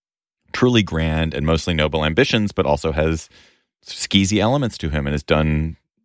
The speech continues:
skeezy things. At the same time, he has these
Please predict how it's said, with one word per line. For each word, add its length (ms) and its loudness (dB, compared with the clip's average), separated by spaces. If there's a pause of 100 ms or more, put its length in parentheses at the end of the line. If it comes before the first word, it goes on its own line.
(180)
skeezy 400 2
things. 360 -2
At 100 -6
the 80 -2
same 240 0
time, 260 0
he 120 -4
has 180 -2
these 200 -4